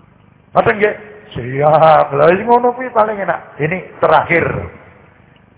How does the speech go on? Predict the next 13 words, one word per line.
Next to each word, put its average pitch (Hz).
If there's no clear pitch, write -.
Jadi 151
ini 185
karena 170
saya 170
ini 185
membicarakan, 165
saya 170
ini 190
ya 165
dikatakan 147
mustasyar 156
N 156
U 170